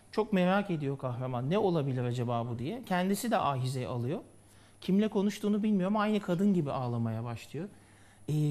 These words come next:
bu şehir bir şekilde baktığımızda, e, hepimizi çok yoran, çok yıpratan bir ortam haline geldi son zamanlarda ve artık insanların kolektif bir duyguları ve yorgunluğu ve bıkkınlığı var. Hele covid dönemine de baktığımızda bunların üst üste biriktiğini görüyoruz.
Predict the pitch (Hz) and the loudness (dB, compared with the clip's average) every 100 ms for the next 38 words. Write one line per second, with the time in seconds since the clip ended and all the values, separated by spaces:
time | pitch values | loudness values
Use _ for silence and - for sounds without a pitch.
0 | 143 190 - 269 - 175 - - - 156 | 2 0 0 0 2 -2 -4 -14 -6 -2
1 | 208 208 180 147 135 143 139 - 135 123 | 0 0 0 0 0 -2 -4 -4 -2 -2
2 | 117 127 190 - - - - 143 143 143 | -2 -4 -6 -14 -20 -20 -8 -4 -2 -2
3 | 175 220 220 165 180 - 196 190 170 147 | -2 2 2 2 -2 -4 -6 0 0 0
4 | 127 139 226 - 208 - 156 165 160 175 | -2 -6 -10 -8 -6 -4 -4 -4 -4 -2
5 | 175 143 127 127 120 123 123 117 113 117 | 0 -2 -2 -4 -4 -4 -4 -4 -4 -4
6 | 117 120 113 113 131 120 123 120 120 120 | -4 -6 -6 -4 -4 -4 -2 -2 -2 -4
7 | 156 220 196 214 - - - 156 175 247 | -4 -4 -4 -8 -18 -20 -6 -4 -4 -4
8 | - 156 - 175 185 202 202 160 160 165 | -4 -4 -2 -4 -2 -4 -4 -2 0 -2
9 | - 208 - 175 190 - - - - - | -4 -6 -4 -4 -4 -6 -18 -20 -20 -8
10 | 160 151 151 165 175 190 185 170 143 151 | -2 0 2 2 2 0 0 0 0 0
11 | 156 170 180 175 147 - 160 156 170 151 | 0 0 -2 -2 -4 -2 -2 0 0 -2
12 | 104 - - - - - - 185 180 190 | -4 -8 -20 -20 -20 -10 -2 0 2 2
13 | 214 - 175 160 143 139 131 135 165 170 | 2 2 0 0 0 -2 -2 0 -2 -2
14 | - 143 147 180 175 170 175 190 208 - | -6 -6 -4 -2 0 0 0 -2 -4 -4
15 | 147 - 175 170 170 - 160 165 160 123 | -8 -4 -2 -2 -2 -2 -2 0 2 0
16 | 104 104 185 | 0 -4 -6